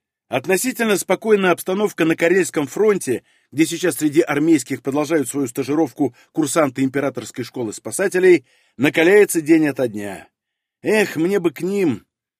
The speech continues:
Думаю, пригодился бы со своим минус-даром и Наумбом Чахом. Да и о таборе шестого отделения тоже волнуюсь. Как там мои ромалы под тяжким гнетом семейства Якутовых?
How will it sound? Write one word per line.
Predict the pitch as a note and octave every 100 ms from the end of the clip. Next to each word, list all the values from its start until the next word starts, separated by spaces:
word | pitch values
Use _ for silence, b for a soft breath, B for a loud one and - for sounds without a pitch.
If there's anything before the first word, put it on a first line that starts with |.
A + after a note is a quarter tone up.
| _
Думаю, | E3 G3+ G3
пригодился | F#3 F#3 F#3+ G#3+ G#3
бы | E3+
со | C#3+
своим | C3+ D#3+ D3+ D#3
минус-даром | D3 B2 F2+ F#3 F#3+ D#3+ _ _ -
и | D#3
Наумбом | E3+ E3 C3 C#3 D3+
Чахом. | - C3 - - _ _ _ _ _ _
Да | -
и | D#3
о | E3
таборе | F#3 F3 D#3+ C#3
шестого | D#3 - C#3 B2+
отделения | G#2 B2+ F3 F3+ F3 C3+ _ -
тоже | E3+ D#3
волнуюсь. | D#3 D#3+ D#3+ D3 - _ _ _
Как | - F#3
там | - D3+
мои | D3+ C#3
ромалы | D3+ D#3+ C3+ A#2 - b -
под | D#3 -
тяжким | D#3 - C#3
гнетом | C3 D3+ C#3 A#2+
семейства | D3+ D3 A2+ A#2
Якутовых? | C3 C3+ A#2 E2+ D2+ -